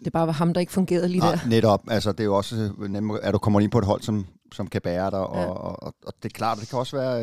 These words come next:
Speaker 2: øh, der er også for, forskellige former for, for management, ikke? Og Ståles, den er måske,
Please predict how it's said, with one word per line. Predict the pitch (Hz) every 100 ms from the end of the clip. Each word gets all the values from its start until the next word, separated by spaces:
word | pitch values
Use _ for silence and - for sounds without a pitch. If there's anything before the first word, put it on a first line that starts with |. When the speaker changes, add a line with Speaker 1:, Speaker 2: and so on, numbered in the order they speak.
| 107
Speaker 2:
øh, | 104
der | 104
er |
også | 110 -
for, | 127 123 120 107 107
forskellige | 113 135 135
former | 127 110 123
for, | 123 120 107 101
for | 101 110
management, | 104 110 127 120 123
ikke? | 135 123
Og | 110
Ståles, | - 113 117 131
den | 135 131
er | 120 113
måske, | 110 - 110 104